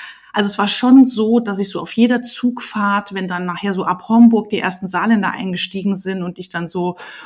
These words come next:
unseren Dialekt wieder gehört hab, dachte so, okay, endlich eine Mutter Hemm, ne? Also das war schon,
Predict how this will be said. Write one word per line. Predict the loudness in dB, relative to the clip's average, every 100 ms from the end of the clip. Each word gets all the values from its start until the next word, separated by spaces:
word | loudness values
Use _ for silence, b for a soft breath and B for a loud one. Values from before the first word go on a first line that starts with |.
| B
unseren | -2 0 2
Dialekt | 2 4 4 2 2
wieder | 2 4
gehört | 4 4 0 -2
hab, | -6 -4
dachte | -6 -4 -6
so, | -4 -4
okay, | -6 -10 -10 -4 -2 -2 -2 -6 _ B B B
endlich | -2 -2 -2 -2
eine | -2
Mutter | -2 -4
Hemm, | -4 -4 -4 -6 -2
ne? | 0 0
Also | 0
das | 0 0
war | 0
schon, | 0 0 0 0